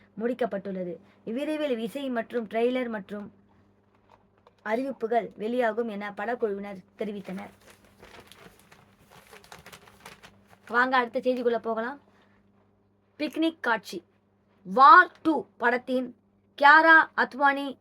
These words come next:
பிகினி அணிந்த நடித்த சில வினாடி காட்சிகள் ஆபாசம் என்ற பெயரில் நீட்டிக்கப்பட்டுள்ளது. ஆமா, என்ற பெயரில், ஆமா,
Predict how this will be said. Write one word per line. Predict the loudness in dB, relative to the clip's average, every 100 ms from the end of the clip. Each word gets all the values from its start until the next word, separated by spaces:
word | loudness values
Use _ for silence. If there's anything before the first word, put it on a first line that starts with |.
| -10
பிகினி | -8 -6 -6 -8 -12 _ _ _
அணிந்த | -6 -4 -4 -4
நடித்த | -6 -6 -6
சில | -4 -4
வினாடி | -4 -4 -4 -4
காட்சிகள் | -4 -6 -4 -6 -2
ஆபாசம் | -2 -2 -4 -4 -10
என்ற | -10 -8 -8
பெயரில் | -8 -8 -6 -6
நீட்டிக்கப்பட்டுள்ளது. | -8 -8 -10 -10 -8 -10 -6 -4 -6 -10 _ _ _ _ _ _ _ _ _ _ _ _
ஆமா, | -4 -4 -8 -8
என்ற | -6 -2 -4
பெயரில், | -2 -2 0 -2 -4 _
ஆமா, | -8 -8 -10